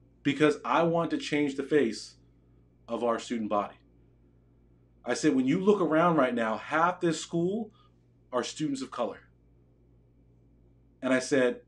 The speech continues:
"If you vote for me, it's because you want more color."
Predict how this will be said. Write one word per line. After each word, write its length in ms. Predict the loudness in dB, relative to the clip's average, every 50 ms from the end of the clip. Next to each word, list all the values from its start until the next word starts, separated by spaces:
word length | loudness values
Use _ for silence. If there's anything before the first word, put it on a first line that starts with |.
| _ -4
"If 220 | -4 -4 -4 -2
you 140 | -2 -2 2
vote 220 | 4 4 4 4
for 160 | 4 2 2
me, 420 | 2 4 4 4 2 0 -2 -6 -10 _ _ _ _ _ _ _ _ _ _ _ _ _ _ _ _ _ _ _ _ _ _ _ _ _ _ _ _ _ _ _ _ -2
it's 160 | -2 -2 -2
because 580 | -4 -4 0 2 4 4 4 2 0 -4 -10
you 340 | -16 -20 -14 -4 -2 0 2
want 300 | 2 2 2 0 0 0
more 160 | 0 0 0
color." 400 | 0 -2 -4 -4 -4 -4 -8 -14